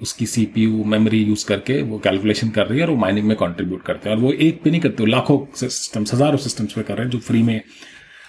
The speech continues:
अ, उनको मिल रही है, उनको कोई पैसा नहीं खर्च करना पड़ रहा servers के लिए।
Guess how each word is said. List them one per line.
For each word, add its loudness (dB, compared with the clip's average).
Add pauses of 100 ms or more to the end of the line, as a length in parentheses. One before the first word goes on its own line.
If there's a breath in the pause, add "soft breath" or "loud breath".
(120)
अ, -8 (380)
उनको 2
मिल 0
रही -6
है, -8
उनको -4
कोई 2
पैसा 2
नहीं 2
खर्च -2
करना -4
पड़ -6
रहा -6
servers -8
के -12
लिए। -8